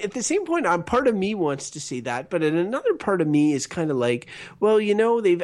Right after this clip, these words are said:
they've, it's a whole, they've created a whole new language, a whole new gameplay mechanics. They've done all this crazy shit. Um,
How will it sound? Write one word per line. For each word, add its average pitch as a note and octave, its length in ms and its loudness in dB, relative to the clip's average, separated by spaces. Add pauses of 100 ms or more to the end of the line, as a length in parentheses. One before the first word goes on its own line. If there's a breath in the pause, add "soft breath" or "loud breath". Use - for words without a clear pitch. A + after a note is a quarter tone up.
(160)
they've, E3 300 0 (480)
it's E3+ 160 -4
a E3 80 2
whole, A#3 320 -2
they've D3 180 0
created G3+ 300 2
a D#3+ 40 0
whole A3+ 200 2
new A3 160 -2
language, E3+ 440 2
a E3+ 40 -4
whole A#3+ 240 -2
new G#3+ 180 0
gameplay E3+ 500 2
mechanics. D3 640 -2
They've B2 140 -4
done C#3+ 240 -2
all A#3+ 160 2
this B3 160 0
crazy F3+ 360 0
shit. D#3+ 400 2 (600 loud breath)
Um, C3+ 480 0